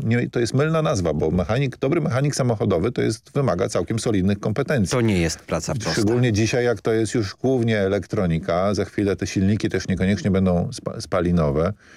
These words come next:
Speaker 1: Jest taki zawód, który ja podaję jako flagowy przykład, e, tego, czego potrzebujemy. Automatyk przemysłowy.
Speaker 2: Mhm.
Speaker 1: Wszystkie zakłady produkcyjne usiłują się modernizować, usiłują inwestować w automaty, maszyny, urządzenia,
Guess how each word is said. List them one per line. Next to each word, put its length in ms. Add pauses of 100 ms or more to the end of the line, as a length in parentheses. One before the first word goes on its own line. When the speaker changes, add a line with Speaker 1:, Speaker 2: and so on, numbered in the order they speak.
(260)
Speaker 1:
Jest 180
taki 220
zawód, 360
który 520
ja 120
podaję 360
jako 240
flagowy 480
przykład, 560 (240)
e, 40
tego, 380
czego 240
potrzebujemy. 720
Automatyk 520
przemysłowy. 580 (320)
Speaker 2:
Mhm. 400 (300)
Speaker 1:
Wszystkie 300
zakłady 360
produkcyjne 640
usiłują 600
się 280 (460)
modernizować, 760
usiłują 420
inwestować 520
w 20
automaty, 540
maszyny, 460
urządzenia, 720